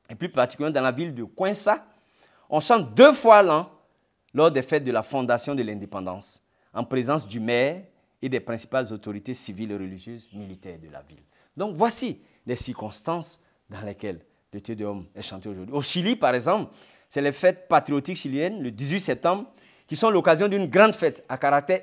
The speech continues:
écuménique. Donc, tous les chrétiens, de quelque obédience que ce soit, se réunissent et on exécute un Te Deum. Voici, fidèles téléspectateurs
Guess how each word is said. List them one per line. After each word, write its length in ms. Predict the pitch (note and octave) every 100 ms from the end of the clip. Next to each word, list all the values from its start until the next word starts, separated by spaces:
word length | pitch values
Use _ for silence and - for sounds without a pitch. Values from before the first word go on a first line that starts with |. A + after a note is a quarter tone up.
| -
écuménique. 640 | D#3+ F3 D3 B2 G#2 - _ _ _ _ _
Donc, 180 | A#2 A#2+ _ _
tous 240 | E4+ F4
les 200 | C4+ E3
chrétiens, 440 | - D3+ D3 A2+ - _ _ _ _ _
de 80 | C3
quelque 300 | - A#3+ G#3
obédience 400 | C3+ B2+ C3 B2+
que 80 | B2
ce 140 | -
soit, 220 | F#2+ G#2 _ _
se 160 | - B2+
réunissent 540 | G2+ F#2+ F2+ F#2 - _ _ -
et 180 | G2+ F#2+ -
on 140 | A2
exécute 600 | F#2+ F2 F2 F2+ F2 - _ _
un 80 | G#2+
Te 160 | - G#2
Deum. 280 | E2+ D#2+ C#2+ _ _ -
Voici, 420 | C#3+ F#3+ F#3+ B3+
fidèles 340 | - D#3 F3
téléspectateurs 840 | E3+ C3+ C3 C3+ B2+ A#2 D#3+ F3